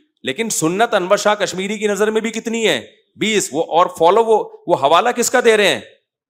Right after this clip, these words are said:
حضرت عمر کا حوالہ دے رہے ہیں۔ سمجھتے ہو کہ نہیں سمجھتے؟ تبھی انور شاہ کشمیری رحمۃ اللہ علیہ کی جتنی آل اولاد ہے، ہمارے جامع الرشید میں تو ان کے نواسے پڑھاتے ہیں، ٹیچر ہیں، میرے اساتذہ میں انور شاہ کشمیری رحمۃ اللہ علیہ کے نواسے داخل ہیں۔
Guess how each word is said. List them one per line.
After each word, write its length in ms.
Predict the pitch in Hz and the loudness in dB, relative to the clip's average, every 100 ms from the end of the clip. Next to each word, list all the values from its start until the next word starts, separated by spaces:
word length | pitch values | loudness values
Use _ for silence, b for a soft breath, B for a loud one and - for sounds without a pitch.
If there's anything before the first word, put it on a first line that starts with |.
| _ _ - | _ _ -6
حضرت 260 | 143 180 | -4 -2
عمر 200 | 170 208 | 4 4
کا 160 | 226 190 | 6 4
حوالہ 220 | 165 165 | 4 4
دے 220 | 156 139 | 2 2
رہے 140 | 117 104 | -2 -4
ہیں۔ 80 | 87 - _ | -10 -20 _
سمجھتے 400 | - 147 170 - | -8 -2 -2 0
ہو 80 | 262 | 0
کہ 100 | 262 | 0
نہیں 100 | 254 | 0
سمجھتے؟ 420 | 226 208 180 127 | 2 0 0 -6
تبھی 340 | 98 - 185 240 | -4 -6 -2 -2
انور 200 | 196 208 | 0 -2
شاہ 180 | - 214 | 0 -2
کشمیری 380 | 196 190 196 | -4 -6 -4
رحمۃ 220 | 185 175 185 | -2 -4 -4
اللہ 180 | 185 185 | -4 -4
علیہ 120 | 196 | -4
کی 100 | 190 | -6
جتنی 360 | 135 165 202 202 | -8 -8 -6 -2
آل 200 | 170 175 | 2 2
اولاد 280 | 143 139 | 2 0
ہے، 100 | 143 | 0
ہمارے 300 | 208 147 156 | -4 0 -2
جامع 220 | 156 151 165 | -2 -6 -8
الرشید 220 | 160 180 | -16 -16
میں 80 | 185 | -12
تو 100 | 208 | -12
ان 60 | 196 | -10
کے 100 | 190 | -6
نواسے 300 | 160 160 220 | -4 -4 -2
پڑھاتے 320 | 208 175 151 | -2 -2 -4
ہیں، 120 | 117 - _ _ _ _ _ _ | -10 -12 _ _ _ _ _ _
ٹیچر 320 | 160 170 226 | -8 -4 -4
ہیں، 80 | 175 | -4
میرے 240 | 147 175 | -6 -4
اساتذہ 400 | 180 - 160 160 | -4 -4 -6 -4
میں 180 | 196 202 | -6 -6
انور 220 | 202 180 | -6 -8
شاہ 140 | 190 190 | -8 -8
کشمیری 320 | 165 180 208 | -8 -8 -6
رحمۃ 120 | 208 | -6
اللہ 120 | 202 196 | -6 -8
علیہ 100 | 196 | -8
کے 80 | |
نواسے 340 | 185 175 170 208 | -6 -4 -4 -2
داخل 320 | 175 - | -4 -4
ہیں۔ 80 | 135 | -10